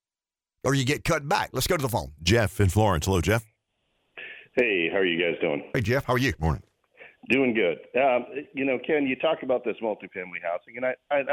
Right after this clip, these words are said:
Speaker 3: I know your partner's in one of these, uh, uh, groups that's developing in Florence. Um, you're complaining about the taxes. Um,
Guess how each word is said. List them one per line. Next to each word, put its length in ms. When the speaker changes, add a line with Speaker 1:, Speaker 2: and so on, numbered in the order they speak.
Speaker 3:
I 60
know 140
your 160
partner's 500
in 100
one 140
of 100
these, 260
uh, 280
uh, 240
groups 320
that's 260
developing 520
in 120
Florence. 360
Um, 280
you're 240
complaining 500
about 240
the 60
taxes. 500
Um, 400